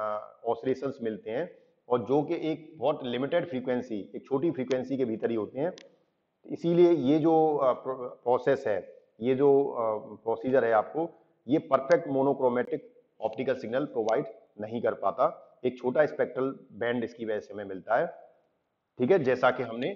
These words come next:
ये diagram में देखा, spectral band इसका देखें तो spectral band हमें इसका बहुत छोटा मिलता है जिसकी वजह से। ठीक है, इस spectral band को अगर आप अध-, अध्ययन करें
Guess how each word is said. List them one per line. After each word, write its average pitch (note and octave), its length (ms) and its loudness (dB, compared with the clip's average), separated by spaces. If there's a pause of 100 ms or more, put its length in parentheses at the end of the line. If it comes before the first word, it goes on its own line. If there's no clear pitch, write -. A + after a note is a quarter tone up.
(160)
ये B2 60 -4
diagram G2 380 -2
में F2+ 80 -14
देखा, G2 240 -6
spectral C#3 420 -4
band C3 300 2
इसका C3 220 -2
देखें A2 280 -8
तो D#3 80 -8
spectral C3 400 -10
band A#2+ 240 -6
हमें A2+ 160 -8
इसका B2 160 -14
बहुत B2 200 -4
छोटा A2+ 240 -12
मिलता E2+ 360 -10
है D#2+ 80 -14 (200)
जिसकी G#2 220 -14
वजह F2 160 -8
से। E2 260 -20 (520)
ठीक C3 120 -2
है, - 360 -4 (1800)
इस D3+ 140 -2
spectral D#3+ 380 2
band C#3 320 4
को D#3 60 4
अगर C#3+ 180 8
आप C3+ 200 8
अध-, A#2+ 220 -2
अध्ययन A#2+ 300 -4
करें B2 320 -2